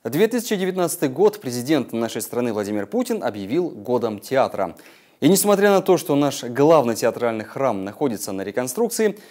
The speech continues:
год обещает быть насыщенным на всевозможные творческие мероприятия и постановки. У нас в гостях Вячеслав Маркович Бродянский,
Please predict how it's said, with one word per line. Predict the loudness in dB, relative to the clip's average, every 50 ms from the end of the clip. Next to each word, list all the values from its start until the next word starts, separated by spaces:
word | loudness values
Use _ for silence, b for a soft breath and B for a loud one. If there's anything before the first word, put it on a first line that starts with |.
| B B
год | -4 2 4 4 6
обещает | 6 2 2 4 6 4 6 4
быть | 0 -4 -4 -2
насыщенным | -2 -2 -2 -2 -2 -2 -4 -2 -2 -2 0 0 0 0
на | 0 -2 -2 -4 -6
всевозможные | -6 -4 -2 -2 -2 -2 0 0 2 2 2 2 0 -2 -2
творческие | -4 -4 -4 -4 -2 -2 -6 -10 -8 -8 -6 -6
мероприятия | -6 -6 -6 -8 -8 -4 0 0 0 0 0 -4 -8
и | -8
постановки. | -6 -6 -6 -6 -4 -4 -4 -4 -6 -6 -8 -8 B B B B B B B
У | 4
нас | 6 6 6
в | 6
гостях | 4 4 6 8 8 6 6 6
Вячеслав | 2 0 2 4 6 6 6 6 4 2
Маркович | 2 4 4 2 2 2 2 2 2 -2 -4 -10
Бродянский, | -4 0 2 2 2 2 4 2 2 2 2 0 -2 -2 0 -2 -2 -2